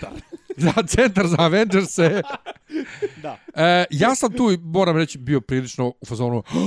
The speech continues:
Speaker 2: <gasps> os-, o-, ostalo sam mi usta otvoreno, ali kao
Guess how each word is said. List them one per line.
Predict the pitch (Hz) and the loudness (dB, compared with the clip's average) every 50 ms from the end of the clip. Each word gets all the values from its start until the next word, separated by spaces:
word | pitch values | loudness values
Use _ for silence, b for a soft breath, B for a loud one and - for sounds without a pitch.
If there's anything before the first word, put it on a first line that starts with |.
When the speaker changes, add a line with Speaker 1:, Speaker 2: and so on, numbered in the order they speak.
| B 170 | B -4
Speaker 2:
<gasps> | 165 151 B B B B B | -6 -10 B B B B B
os-, | - 143 147 - - 151 139 170 | -4 -4 -4 -2 -4 -4 -4 -4
o-, | - - 147 151 | -4 -4 -6 -6
ostalo | - 160 160 - - 208 180 | -4 -4 -4 -2 -4 -6 -6
sam | - 185 185 | -4 -4 -4
mi | 190 | -4
usta | 190 - 226 | -4 -2 -2
otvoreno, | 190 175 170 165 - 175 143 131 | -2 -2 -2 -4 -6 -8 -8 -8
ali | 123 120 | -10 -10
kao | - - 151 131 107 | -8 -6 -6 -6 -6